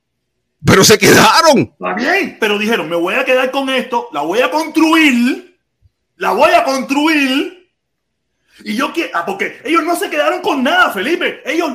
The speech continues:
Speaker 2: le
Speaker 1: Ah, no,
Speaker 2: dieron
Speaker 1: no se quedaron con nada, no.
Speaker 2: Permiso, permiso,
Speaker 1: Oye,
Speaker 2: permiso,
Speaker 1: busca un
Speaker 2: permiso, Felipe,
Speaker 1: panameño.
Speaker 2: permiso,
Speaker 1: Vamos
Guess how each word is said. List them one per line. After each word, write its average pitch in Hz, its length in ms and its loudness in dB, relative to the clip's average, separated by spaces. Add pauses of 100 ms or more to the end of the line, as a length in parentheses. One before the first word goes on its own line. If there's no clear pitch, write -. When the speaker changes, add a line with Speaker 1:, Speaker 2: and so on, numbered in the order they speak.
(240)
Speaker 2:
le 233 180 0
Speaker 1:
Ah, 269 200 2
no, 311 80 0
Speaker 2:
dieron - 160 2
Speaker 1:
no 185 60 -2
se 185 120 -2
quedaron 247 280 -2
con 294 180 -2
nada, 330 260 2
no. 359 100 0
Speaker 2:
Permiso, - 340 -6
permiso, 294 280 -4
Speaker 1:
Oye, 262 120 2 (100)
Speaker 2:
permiso, - 280 -4 (280)
Speaker 1:
busca 302 180 2
un 247 60 -6
Speaker 2:
permiso, 302 240 0
Felipe, - 0 -
Speaker 1:
panameño. 320 340 -2
Speaker 2:
permiso, 330 520 -2
Speaker 1:
Vamos 262 140 0